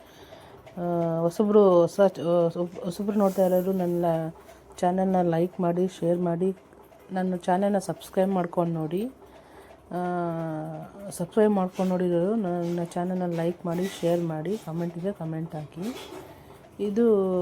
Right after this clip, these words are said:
ಬ್ಲೂ ಕಲರು ಸಿಲ್ಕ್ ಬ್ಲೌಸ್ ಪೀಸ್ ಇದು.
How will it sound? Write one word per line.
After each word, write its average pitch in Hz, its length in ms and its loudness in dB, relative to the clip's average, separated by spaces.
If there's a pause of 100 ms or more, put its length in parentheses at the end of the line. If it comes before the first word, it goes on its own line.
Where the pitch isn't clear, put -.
(320)
ಬ್ಲೂ 214 180 4
ಕಲರು 170 880 0 (1120)
ಸಿಲ್ಕ್ 202 400 -4
ಬ್ಲೌಸ್ 175 320 4
ಪೀಸ್ 175 280 -2
ಇದು. 196 300 -4